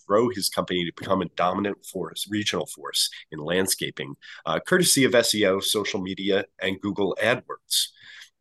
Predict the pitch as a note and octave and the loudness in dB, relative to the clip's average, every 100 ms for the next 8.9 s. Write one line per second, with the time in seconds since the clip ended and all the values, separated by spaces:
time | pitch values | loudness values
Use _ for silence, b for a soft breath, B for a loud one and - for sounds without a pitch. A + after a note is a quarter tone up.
0 | _ A#2 A#2+ A2 A2+ A2+ A#2 B2 C#3+ B2+ | _ 4 4 4 0 2 6 6 6 2
1 | G#2+ A2 G#2+ G2 G2+ G2 - b b - | 2 2 -2 -2 0 0 -2 b b -4
2 | F2+ F2+ G2 F#2+ F#2+ F2+ G2+ - - F#2+ | -2 0 0 0 -2 0 -2 -2 -6 -4
3 | F#2 - G#2 G2 F#2+ F2 E2+ F2+ - F2 | -4 -2 0 2 0 -2 -8 -8 -6 -2
4 | F#2 - F2 F2 F#2+ - F#2+ G2+ E3+ F3+ | 0 0 -2 -4 -6 -4 -4 0 0 4
5 | A#2 A#2 - G#2+ A2+ - A2 G2+ F#2+ A2 | 4 4 2 2 0 0 0 4 4 4
6 | A2 A2+ G#2+ G2+ G2+ G2 B B - G#2 | 2 2 2 2 -2 -4 B B 2 4
7 | G#2+ G#2 G2 - G2 F#2 F#2+ - E2 - | 6 4 2 2 2 0 -2 -4 -2 -4
8 | - G#2+ G2+ F#2+ - F2+ F#2+ F#2+ | -4 -2 -2 -2 -2 2 2 2